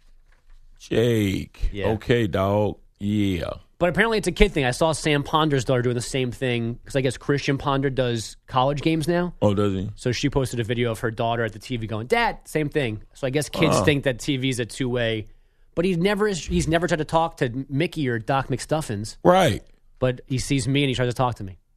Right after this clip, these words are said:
Speaker 1: Hmm.
Speaker 2: And then gets mad when I don't respond.
Speaker 1: Hmm.
Speaker 2: It's sweet.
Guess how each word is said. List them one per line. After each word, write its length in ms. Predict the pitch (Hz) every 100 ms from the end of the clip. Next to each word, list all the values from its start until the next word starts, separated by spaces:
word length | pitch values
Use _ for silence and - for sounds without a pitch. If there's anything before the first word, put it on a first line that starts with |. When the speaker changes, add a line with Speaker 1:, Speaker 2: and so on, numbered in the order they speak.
| _ _ - -
Speaker 1:
Hmm. 320 | 185 147 107
Speaker 2:
And 80 | 120
then 100 | 120
gets 160 | 117 -
mad 160 | 120 117
when 100 | 117
I 40 |
don't 80 | 120
respond. 400 | 117 107 95 - -
Speaker 1:
Hmm. 260 | - 110 82 -
Speaker 2:
It's 140 | 131
sweet. 300 | - 120 117